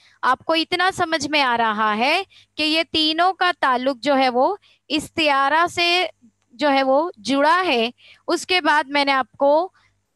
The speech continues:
तू, तू, तू यहाँ पर ब्लू, अ, नीले रंग का इस्तेमाल किया गया है, आपको इसको भी ध्यान में रखना है।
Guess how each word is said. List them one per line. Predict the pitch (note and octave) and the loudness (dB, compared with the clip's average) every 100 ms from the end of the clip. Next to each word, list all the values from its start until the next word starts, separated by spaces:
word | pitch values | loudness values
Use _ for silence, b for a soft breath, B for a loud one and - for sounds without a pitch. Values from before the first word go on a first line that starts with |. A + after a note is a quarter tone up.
| _ _ _ _ | _ _ _ _
तू, | F#4 F#4 F#4 | 2 2 2
तू, | F#4+ _ E4+ E4 E4 | -2 _ 0 2 0
तू | F4 _ F#4 D#4 F#3+ - _ _ _ _ | -2 _ 0 0 -2 -8 _ _ _ _
यहाँ | C#4 C4+ C4+ | -2 0 -2
पर | - C#4+ D4+ | 2 0 0
ब्लू, | G#3+ C#4 C#4+ E4 E4+ | -2 -2 0 2 2
अ, | E4+ - B3 A3 | 0 0 2 2
नीले | B3 D4+ D#4+ F4 | 0 -2 0 0
रंग | E4+ D#4+ | -2 -2
का | |
इस्तेमाल | E4 D#4+ D#4 C4+ B3 | -4 -2 -4 -2 -4
किया | C4 C4 B3 A3+ | -4 -4 -2 0
गया | G#3+ G#3+ | 0 0
है, | G#3+ B3 | 0 0
आपको | D4+ C4 - E4+ | 0 -2 -2 -2
इसको | F4 - - F#4 | -2 -4 -4 -2
भी | F#4+ | 0
ध्यान | G#4 F4+ E4 | 0 0 0
में | D#4 C#4 | 0 -2
रखना | A#3+ - G#3+ | -2 -4 -4
है। | F#3+ | -4